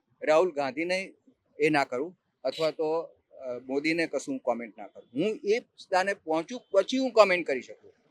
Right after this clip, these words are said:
રાહુલ ગાંધી બનવું કંઈ સહેલું નથી સાહેબ. પદયાત્રા કરવું, ફલાણું, રાત દાડો, it's very difficult. અહીંયા અમારે એરોબિક્સ ય નહીં કરી શકતા પાંચ દસ મિનિટ, એવું શું કરવા? આ તો સારું એવું કરે છે. એટલે જે કંઈ અચીવમેન્ટ પડે ને પછી આપણે એને કોમેન્ટ્સ કરી શકીએ, એ વગર આપણે ના કરીએ.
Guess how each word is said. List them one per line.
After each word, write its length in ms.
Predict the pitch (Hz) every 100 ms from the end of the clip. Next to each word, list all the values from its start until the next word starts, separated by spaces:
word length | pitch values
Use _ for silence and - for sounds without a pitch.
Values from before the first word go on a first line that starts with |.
| _
રાહુલ 320 | 139 147 190
ગાંધી 380 | 170 147 143 165
બનવું 280 | 180 165 180
કંઈ 120 | 196
સહેલું 340 | 185 139 135 -
નથી 200 | 156 247
સાહેબ. 220 | 254 127 - 523 _ _ _ - - -
પદયાત્રા 540 | 147 147 147 143 147
કરવું, 320 | 143 135 147
ફલાણું, 420 | 131 135 139 143
રાત 200 | 123 135 139
દાડો, 360 | 135 135 139 123 _ - - _ 139
it's 220 | 135 131
very 120 | 139
difficult. 400 | 247 220 214 101 - -
અહીંયા 440 | - _ 151 170
અમારે 220 | 170 175 180
એરોબિક્સ 400 | 175 185 196 220
ય 80 |
નહીં 140 | 214 214
કરી 140 | 196
શકતા 320 | 170 151 -
પાંચ 240 | 131 143 139
દસ 200 | 139 127
મિનિટ, 180 | 123 117
એવું 160 | 147 156
શું 160 | -
કરવા? 300 | 139 107 101 - _ - -
આ 60 | 131
તો 180 | 151 143
સારું 280 | 151 139 214
એવું 100 | 165
કરે 240 | 117 92
છે. 100 | - _ _ _ 190
એટલે 120 | 214
જે 160 | 160
કંઈ 180 | 190 247
અચીવમેન્ટ 480 | 208 190 226 226 220
પડે 260 | 202 220 233
ને 100 | 208
પછી 300 | 185 196 214
આપણે 260 | 190 196
એને 120 | 185
કોમેન્ટ્સ 420 | 196 180 175 180 -
કરી 160 | 180
શકીએ, 320 | 156 123 139
એ 40 | 180
વગર 260 | 170 156
આપણે 200 | 147 139
ના 160 | 165 160
કરીએ. 200 | - -